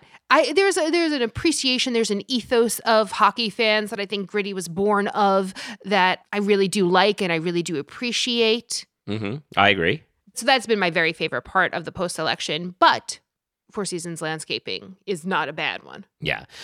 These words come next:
Speaker 2: Four Seasons Landscaping, uh, is where Rudy Giuliani and a bunch of Republican lawyers decided to hold their "we're gonna challenge the vote in Pennsylvania"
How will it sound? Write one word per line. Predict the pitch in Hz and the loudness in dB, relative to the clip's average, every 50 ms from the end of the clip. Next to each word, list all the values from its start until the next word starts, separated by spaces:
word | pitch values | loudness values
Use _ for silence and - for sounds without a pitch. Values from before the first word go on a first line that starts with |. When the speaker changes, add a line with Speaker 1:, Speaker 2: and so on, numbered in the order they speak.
| - - - | -16 -10 0
Speaker 2:
Four | - 160 185 | 2 4 4
Seasons | 190 - - 220 214 202 185 - 151 170 151 131 | 4 2 0 0 0 0 2 0 0 0 0 2
Landscaping, | 110 107 104 101 - - - 90 82 - 101 104 120 123 | 4 4 4 4 2 4 4 4 4 4 2 2 2 0
uh, | - 87 92 82 80 78 - | 2 2 4 4 4 2 -2
is | 92 87 78 - 85 | -2 -4 -4 -4 -4
where | 85 82 80 80 80 82 82 80 76 - - | -2 -2 0 2 2 0 0 -2 -4 -8 -10
Rudy | 90 85 82 78 76 | -6 -4 -4 -2 -2
Giuliani | 73 - 87 78 76 76 78 76 76 73 73 76 76 | -2 -2 -2 -2 -2 -2 0 0 0 0 -2 -2 -2
and | 73 76 | -2 -2
a | 76 | -2
bunch | - 85 78 78 - - | 0 0 0 0 2 0
of | 82 76 - | 0 0 0
Republican | 85 78 - 85 76 67 80 - 76 76 | -2 -2 -2 -2 -4 -4 -4 -4 -4 -2
lawyers | 80 78 76 82 98 120 120 - | 0 2 4 4 4 4 2 0
decided | - - - - 73 69 - 73 - | -4 -2 0 0 0 0 -2 -6 -6
to | 80 73 | -8 -4
hold | - - 85 82 82 78 - - | 2 4 4 4 4 2 2 2
their | 85 78 78 78 78 76 - - - _ _ _ _ _ _ _ _ _ | 2 4 4 2 2 0 -2 -6 -20 _ _ _ _ _ _ _ _ _
"we're | - 85 87 85 78 73 | -2 2 2 2 2 2
gonna | - 85 78 76 76 73 76 - | 2 2 2 2 0 -2 -2 -2
challenge | - - 82 80 80 82 78 76 76 - | 0 2 4 4 4 4 2 0 -2 -2
the | - 85 | -2 -2
vote | 76 85 80 78 78 - | 2 2 2 2 2 0
in | 76 80 80 80 | -4 -8 -8 -6
Pennsylvania" | - 82 80 - 80 80 76 78 85 85 82 80 80 80 78 76 80 78 - | -6 -6 -6 -4 -4 -4 -2 -2 -2 -2 -2 -2 -2 -4 -4 -4 -4 -6 -8